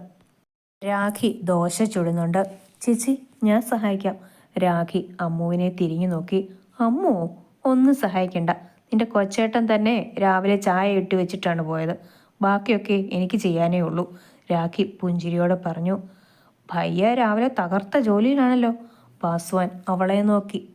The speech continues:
ഗമയോടെ ഇരുന്നു. "ചായ കുടിച്ചോ അമ്മു?"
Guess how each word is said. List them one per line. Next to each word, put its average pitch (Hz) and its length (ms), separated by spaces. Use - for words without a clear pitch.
ഗമയോടെ 175 720
ഇരുന്നു. 170 380
"ചായ 220 340
കുടിച്ചോ 226 360
അമ്മു?" 180 240